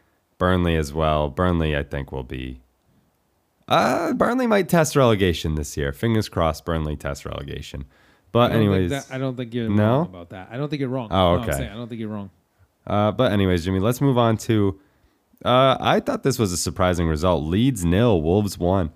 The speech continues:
Speaker 1: Wolves have looked terrible to start this season. They get a much-needed win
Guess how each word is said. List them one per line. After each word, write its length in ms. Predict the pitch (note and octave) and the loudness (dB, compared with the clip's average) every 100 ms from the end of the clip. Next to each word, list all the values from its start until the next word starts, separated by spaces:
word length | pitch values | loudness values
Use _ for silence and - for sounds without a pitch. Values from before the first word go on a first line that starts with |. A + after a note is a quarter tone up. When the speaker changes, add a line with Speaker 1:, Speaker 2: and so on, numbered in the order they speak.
| _ _ _ | _ _ _
Speaker 1:
Wolves 380 | - A2+ F#3+ C4 | -2 2 2 2
have 200 | E3 C3 | 2 2
looked 200 | A2 G#2 | 0 0
terrible 440 | - G2+ A2 G#2 G2+ | 0 2 2 0 -2
to 60 | |
start 360 | E2+ G2 F#2 F2 | -2 -2 -2 -2
this 180 | F#2+ - | -4 -4
season. 520 | F#2 F2 E2+ E2+ E2 _ _ - | -2 0 0 -2 -4 _ _ -4
They 160 | F2+ | -2
get 200 | F2+ G2 - | 0 -2 -2
a 80 | |
much-needed 600 | F2 F2+ - F#2 E2 D#2+ C#2+ | 0 0 -2 -4 -2 -4 -4
win 340 | D#2 D#2 D2+ | -2 -2 -4